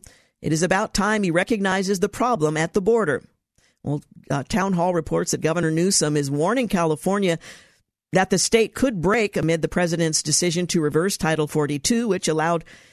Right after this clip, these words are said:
police and border officers to expedite and ex-, the expulsion, rather, of illegal immigrants. Now, more correctly put, the court overturned it, but the administration has not sought to either, uh, pass a law or to do anything to address the fallout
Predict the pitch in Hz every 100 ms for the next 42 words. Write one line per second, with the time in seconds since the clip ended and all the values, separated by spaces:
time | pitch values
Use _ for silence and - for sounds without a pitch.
0 | _ - 202 240 220 - 180 170 214 208
1 | 170 156 147 139 160 - - 180 - 180
2 | 165 160 175 - 160 160 - - - 170
3 | - - 220 226 165 147 143 151 - 175
4 | 175 160 165 - _ _ 180 202 151 151
5 | - - 151 170 165 - - - 185 185
6 | 214 202 - 135 139 147 - 226 220 196
7 | 185 160 - 254 269 175 160 - - -
8 | - 156 156 175 165 - 180 214 160 160
9 | 143 151 156 - - - _ - 180 160
10 | - - 156 147 185 185 160 151 - -
11 | _ - 143 - 170 165 131 139 165 190
12 | 202 160 156 - 156 143 139 165 175 196
13 | 185 160 156 147 135 156 170 160 147 -
14 | 185 190 147 139